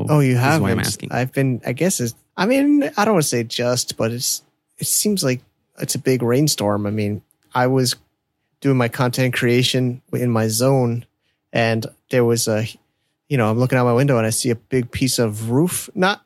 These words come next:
Speaker 1: not like a metal, not a stone, but the, the blue plastic, those blue
Speaker 2: Uh-huh.
Speaker 1: plastic things, like, a huge chunk of roof just flew into pieces in the air, like, right in front of my window. It was weird, but that's
Speaker 2: You're at, f-,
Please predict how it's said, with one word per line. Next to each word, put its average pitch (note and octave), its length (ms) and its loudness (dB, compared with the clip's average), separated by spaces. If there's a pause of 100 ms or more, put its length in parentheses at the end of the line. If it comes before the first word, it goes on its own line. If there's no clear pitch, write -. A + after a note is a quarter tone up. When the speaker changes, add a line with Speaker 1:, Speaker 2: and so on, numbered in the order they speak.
(360)
Speaker 1:
not C4 240 2
like E3+ 220 2
a A2+ 260 0
metal, C3+ 360 0
not E3+ 280 0
a C3 60 -4
stone, C3+ 640 0
but A#2+ 220 -2
the, A#2 200 0
the A#2 140 -4
blue D3 640 2
plastic, D3 760 -2 (840)
those C3+ 260 0
blue C#3+ 300 2
Speaker 2:
Uh-huh. C#3 160 0
Speaker 1:
plastic D3 460 0
things, F3 260 0
like, B2+ 260 -2
a A#2+ 160 -2
huge - 500 2
chunk C#3+ 340 0
of A#2 100 0
roof B2+ 280 2
just - 220 -4
flew C3+ 360 2
into A#2 180 2
pieces A#2+ 480 -2
in G#2+ 100 0
the G#2+ 160 2
air, A2+ 440 2
like, A#2 160 -4
right A#2 120 2
in - 80 -8
front A#2 220 -4
of A2 80 -2
my G#2+ 120 -4
window. A2 440 -2 (580)
It - 40 -20
was C3 100 -16
weird, G#2+ 300 -4 (180)
but - 140 -8
that's - 320 -6
Speaker 2:
You're A#2 240 4
at, A2 100 0
f-, - 240 -8